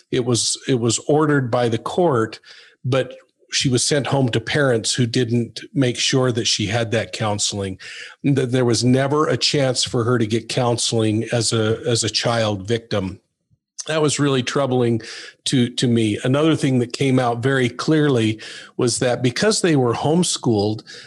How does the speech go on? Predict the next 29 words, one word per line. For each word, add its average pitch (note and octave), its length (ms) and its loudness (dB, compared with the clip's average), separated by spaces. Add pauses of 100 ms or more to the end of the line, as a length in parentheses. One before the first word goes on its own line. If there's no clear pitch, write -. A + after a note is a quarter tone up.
(100)
they, C#3 200 0
there D3+ 180 2
was C3 200 2
no C#3+ 360 2
education C3+ 720 0
opportunities A2 760 0
for A2+ 300 0
them. G#2 220 -2
When A#2+ 160 2
they A#2 120 2
did D#3 440 0
matriculate B2+ 720 0
into A2+ 240 0
the G#2 100 -6
public A2+ 380 -2
school A#2 280 -2
system, A#2+ 560 -2 (520)
these E3+ 240 2
kids D3+ 420 -2
were B2 140 2
so, D#3 840 2 (1120)
um, A#2 540 2 (640)
for D3 180 -2
lack D3 300 0
of C3+ 100 0
a C3 80 2 (360)
better D3 280 2
term, C#3 460 2
so D#3+ 840 2